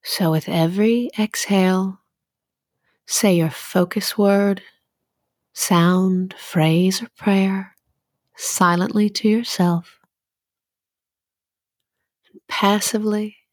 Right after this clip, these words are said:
as other thoughts come to your mind, simply say to yourself, "Oh well"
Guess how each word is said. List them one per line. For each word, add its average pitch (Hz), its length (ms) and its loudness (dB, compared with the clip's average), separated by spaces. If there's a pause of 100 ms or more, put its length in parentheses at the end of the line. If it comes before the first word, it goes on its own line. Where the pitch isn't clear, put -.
(1600)
as 170 180 -6
other 196 300 0
thoughts 220 520 -2
come 190 400 -2
to 226 100 -4
your 226 140 0
mind, 170 520 0
simply 247 580 -2
say 208 380 0
to 202 140 -2
yourself, 185 720 0 (840)
"Oh 220 280 4
well" 151 600 0